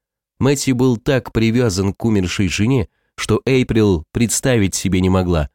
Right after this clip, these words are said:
что какая-то другая женщина может занять хоть какое-то место в его жизни. Во всяком случае, когда прошло ещё так мало времени.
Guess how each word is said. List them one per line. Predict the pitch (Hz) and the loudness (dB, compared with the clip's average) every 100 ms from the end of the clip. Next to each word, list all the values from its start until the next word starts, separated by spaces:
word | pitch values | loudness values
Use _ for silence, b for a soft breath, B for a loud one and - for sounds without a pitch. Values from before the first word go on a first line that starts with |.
| _ | _
что | - - 107 | -12 -6 -4
какая-то | 104 127 107 95 | -2 -2 -2 0
другая | 101 107 104 104 87 | 0 2 2 2 2
женщина | 78 113 117 - 78 71 | 2 2 0 -2 -4 -2
может | 69 85 92 | 0 0 0
занять | 87 104 110 - | 0 0 0 -2
хоть | 113 104 | -2 -2
какое-то | - 98 - 135 131 123 123 | -4 -4 0 2 2 2 0
место | 120 117 - 107 | 2 0 -2 -2
в | 92 | 0
его | 90 87 | 2 0
жизни. | 78 82 67 71 69 _ _ _ _ _ _ - | 0 -4 -4 -8 -12 _ _ _ _ _ _ -6
Во | 82 | -4
всяком | - 95 85 | -2 -2 -2
случае, | - 110 110 - 90 82 - _ | -2 -2 -2 -2 -2 -2 -6 _
когда | - 82 87 95 | -6 -2 -2 0
прошло | 95 92 104 95 | -2 -2 0 0
ещё | 85 - 85 | 0 -4 -2
так | 90 85 | -4 -4
мало | 87 85 82 | -2 0 0
времени. | 76 85 78 71 67 | 0 0 0 -2 -4